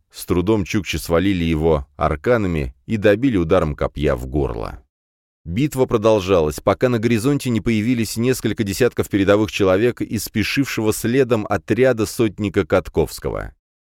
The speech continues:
Завидев идущее к русским подкрепление, чукчи тут же прекратили атаки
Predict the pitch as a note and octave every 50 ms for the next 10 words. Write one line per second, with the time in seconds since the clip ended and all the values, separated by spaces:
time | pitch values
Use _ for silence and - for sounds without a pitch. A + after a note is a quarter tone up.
0 | _ - D2 D#2+ E2+ F2 G2 G2+ F#2 F#2 - - F2+ E2+ F#2 F#2 - - F2 D#2+
1 | - F#2 G2 F#2+ - - F2+ D#2+ E2+ D#2 - F2+ F2 C#2+ G2 A2 A#2+ A2+ A2 G2
2 | E2 - B2+ C3 A#2+ - - B2+ A2+ - B2 B2+ A2+ C3+ A#2 C3 B2+ - - A#2+
3 | G#2+ - A2+ G2+ F#2+ F2+ D#2+ - F2+ F2 F2 - - G#2 G#2+ A2